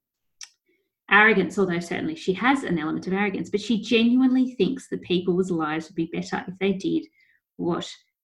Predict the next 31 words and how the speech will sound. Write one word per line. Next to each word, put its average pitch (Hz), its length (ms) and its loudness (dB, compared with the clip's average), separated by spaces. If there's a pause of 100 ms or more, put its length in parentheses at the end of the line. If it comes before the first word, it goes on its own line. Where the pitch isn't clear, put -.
she - 340 0
wants 247 280 2
them 185 160 2
to - 120 -6
do, - 340 -4
and 160 140 -2
that 160 100 -4
she, 185 400 0
she 226 280 0
really 240 220 0
has 226 120 0
a 196 140 4
sincerity 190 680 -2
in - 80 -2
that. - 180 -6
And 180 160 0
I 180 120 2
agree 202 260 2
with 220 120 -2
Jimmy 180 240 0
that 170 120 -6
that's 170 220 -6
what 165 60 -6
Alicia 156 280 -8
Silverstone 208 500 -2
brings, - 400 -8 (360)
is 196 140 2
this 202 180 -2
sincerity 190 580 2
of, 180 160 -2
like, 165 320 -4